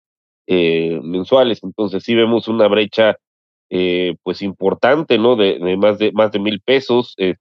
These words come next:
incluso, pues, casi mil doscientos cincuenta pesos, eh, ahí, eh,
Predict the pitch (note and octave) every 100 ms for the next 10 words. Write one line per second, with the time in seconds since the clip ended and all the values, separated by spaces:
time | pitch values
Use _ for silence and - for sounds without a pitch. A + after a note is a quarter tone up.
0 | - E2+ E2 G2 - F2+ - _ _ _
1 | _ _ _ D#2+ - _ - E2+ F#2+ F#2+
2 | F#2 F2 F2+ - D#2+ E2 E2+ E2+ E2 D#2
3 | - E2+ E2 E2+ E2+ F2 F2 - D#2+ D#2
4 | D2+